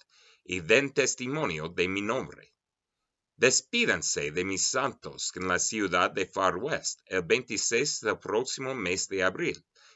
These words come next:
en el sitio donde se edificará mi casa", dice el Señor. "Nómbrese a mi siervo John Tyler y también a mi siervo John E. Page y además a mi siervo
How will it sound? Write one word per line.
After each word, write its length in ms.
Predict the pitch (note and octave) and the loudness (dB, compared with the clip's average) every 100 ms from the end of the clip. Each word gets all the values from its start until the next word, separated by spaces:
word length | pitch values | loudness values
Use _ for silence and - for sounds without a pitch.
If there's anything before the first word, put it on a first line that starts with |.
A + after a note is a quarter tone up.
| _ | _
en 160 | E2 F#2 | -4 0
el 100 | F#2+ | 0
sitio 480 | - D3+ A2 F#2+ | 0 -2 0 0
donde 380 | A#2 F#2 F#2+ G#2+ | 0 0 0 0
se 280 | A2+ A2 - | 0 -2 -2
edificará 800 | F2 F2+ F2+ - E2 E2+ B2 D3+ | -4 -4 -6 -2 0 4 2 0
mi 200 | A2 A#2 | -6 -8
casa", 440 | - D3+ B2 - - _ _ | -6 -6 -4 -4 -6 _ _
dice 360 | D#2 D2 D#2 D2 | -8 -6 -6 -6
el 80 | |
Señor. 480 | C#2 - C2+ A#1+ - _ _ _ _ _ _ _ _ _ - | -6 -8 -12 -18 -20 _ _ _ _ _ _ _ _ _ 0
"Nómbrese 920 | G#2+ A3+ G3 C#3 B2+ - F#2+ G2 - | 4 4 6 4 4 4 4 4 0
a 100 | F#2 | -6
mi 200 | G2+ F#2+ | -4 -2
siervo 600 | - A#2 C#3 E3+ F3+ D3 F#2 | 0 4 4 2 -2 -6 -4
John 300 | A2+ E3 G3+ - | -2 -2 -4 -2
Tyler 520 | D#3 G2+ D#2+ D2+ C3 _ _ _ _ | 4 4 4 -2 -6 _ _ _ _
y 120 | F#2 | -10
también 500 | F#2 A#2+ B2+ B2+ D3+ F3+ | 2 4 4 4 0 -2
a 120 | - | -2
mi 180 | G#2+ G#2+ | -2 0
siervo 520 | - A#2+ A2+ A#2+ C3 F#2 D#2+ | 0 4 4 4 -2 -6 -4
John 360 | A#2 F3 - _ | -2 -2 -6 _
E. 340 | G#2 B2+ D#3 - _ _ _ _ _ _ _ | -6 -4 -4 -8 _ _ _ _ _ _ _
Page 580 | - B2+ F2+ A#2 - - _ _ _ _ | 2 4 4 -2 -10 -14 _ _ _ _
y 160 | - G#2 | 2 6
además 680 | G#2+ G#2 G#2 F3+ F2+ - | 6 6 2 2 2 0
a 120 | - G2 | -2 -2
mi 180 | G#2 | -2
siervo 720 | G2+ - A#2 F#2+ F#2 A#2 D#3 | -2 2 4 4 4 -2 -2